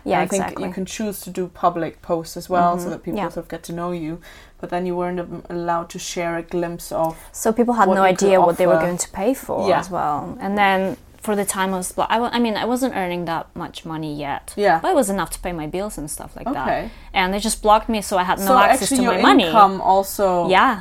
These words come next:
Speaker 2: that's
Speaker 1: And they were, like, people who
Speaker 2: ridiculous.
Speaker 1: completely relied on that, that just were banned. And
Speaker 2: That's disgusting.
Speaker 1: that was fucking horrible and really shady because they were, like,
Speaker 2: So the
Speaker 1: not
Speaker 2: money's still there, you're just
Speaker 1: No,
Speaker 2: not
Speaker 1: I think
Speaker 2: getting
Speaker 1: that,
Speaker 2: it.
Speaker 1: yeah,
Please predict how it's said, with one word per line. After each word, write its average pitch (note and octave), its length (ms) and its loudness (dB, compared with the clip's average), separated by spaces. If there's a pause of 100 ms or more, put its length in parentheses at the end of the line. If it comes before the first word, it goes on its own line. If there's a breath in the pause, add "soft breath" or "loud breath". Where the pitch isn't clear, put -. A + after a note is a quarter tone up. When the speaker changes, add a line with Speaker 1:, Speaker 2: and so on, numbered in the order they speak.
Speaker 2:
that's - 120 -4
Speaker 1:
And B3 120 6
they D#4 80 10
were, D#4+ 120 10
like, D4+ 220 6
people D4 400 6
who B3 140 2
Speaker 2:
ridiculous. A#3 140 2
Speaker 1:
completely B3 1000 2
relied F3+ 840 0 (140)
on F3 200 -6
that, D#3+ 320 -4 (140)
that - 180 -8 (100)
just - 280 -14
were D3+ 160 -10 (240)
banned. C#3+ 560 -12 (120)
And C#3+ 140 -10
Speaker 2:
That's - 220 -14
disgusting. G#3 720 -14 (180)
Speaker 1:
that E3+ 120 -8
was D#3+ 260 -10
fucking D#3+ 340 -14
horrible E3 280 -4
and F#3+ 220 -4
really A3+ 260 4
shady A3 460 4
because G3 300 -2
they F3+ 160 0
were, F3 220 0
like, D#3+ 540 -6 (100)
Speaker 2:
So A#3 180 0
the G#3 80 2
Speaker 1:
not G#3+ 60 0
Speaker 2:
money's A3 260 2
still F#3+ 220 0
there, F3+ 500 0
you're F3+ 140 -4
just F3+ 140 -6
Speaker 1:
No, B3+ 100 6
Speaker 2:
not G#3 100 6
Speaker 1:
I G3 40 2
think C#4+ 260 8
Speaker 2:
getting F#3+ 300 2
Speaker 1:
that, - 80 -10 (120)
Speaker 2:
it. - 80 -12
Speaker 1:
yeah, F#3+ 280 0